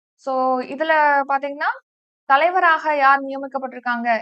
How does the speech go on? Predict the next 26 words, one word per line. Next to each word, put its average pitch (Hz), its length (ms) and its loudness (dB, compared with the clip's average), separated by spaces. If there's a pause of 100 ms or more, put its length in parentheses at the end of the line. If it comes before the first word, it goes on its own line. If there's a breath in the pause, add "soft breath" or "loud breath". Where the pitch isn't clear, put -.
(120)
இதோட 233 360 -4
தலைமை 247 320 -4
பொறுப்பு 277 260 -6
யாருக்கு 247 360 -2
வழங்கப்பட்டிருக்குன்னா, 233 720 -8
பேராசிரியர் 269 800 -4 (420)
புஷ்பக் 330 460 -4
பட்டாச்சார்யா 262 720 -2
என்பவருக்கு 226 460 -6
தான் 285 120 -8
இதோட 262 200 -4
தலைமை 233 360 -2
பொறுப்பு 226 320 -8
வழங்கப்பட்டிருக்கு. 214 600 -12
நிதித்துறையில 269 680 -6 (360)
ஏ 254 240 -4
ஐ 277 60 -6
பயன்பாட்டை 240 580 -8
நெறிப்படுத்துறதுக்காக 220 960 -10
எட்டு 214 300 -12
பேர் 220 160 -8
கொண்ட 208 240 -10
குழுவை 214 340 -10 (580 soft breath)
ரிசர்வ் 277 380 2
வங்கி 320 280 -2
அமைச்சிருக்கு. 226 560 -6